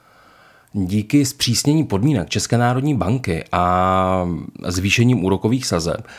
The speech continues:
se hypotéky staly nedostupnými pro velkou část obyvatel a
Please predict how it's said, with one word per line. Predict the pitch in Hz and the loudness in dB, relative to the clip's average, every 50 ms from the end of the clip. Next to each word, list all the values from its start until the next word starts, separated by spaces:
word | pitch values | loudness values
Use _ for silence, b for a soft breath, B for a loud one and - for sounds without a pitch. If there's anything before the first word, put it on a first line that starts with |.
| B B B | B B B
se | B - - 98 95 98 101 | B 0 4 4 4 4 4
hypotéky | 92 92 98 - 107 104 - 107 107 - 117 101 | 2 0 -2 -2 0 0 2 2 2 2 0 -4
staly | - - - 104 104 110 | -2 0 0 2 2 2
nedostupnými | 107 98 95 92 92 98 110 - - - 110 - - 104 101 101 101 101 | 2 2 2 2 2 2 0 0 0 -2 -2 0 0 0 2 2 0 0
pro | 85 - 104 98 | 0 0 0 0
velkou | 90 85 87 92 92 87 - 104 101 | 0 0 0 0 0 0 0 0 0
část | 95 - 95 98 101 - - | 2 2 0 0 0 0 -2
obyvatel | - 98 107 98 85 - - 57 55 - - B B B B B B B B | 0 2 2 2 0 0 -2 -6 -6 -6 -10 B B B B B B B B
a | - - 82 82 85 82 76 | -2 -2 0 0 0 -2 -4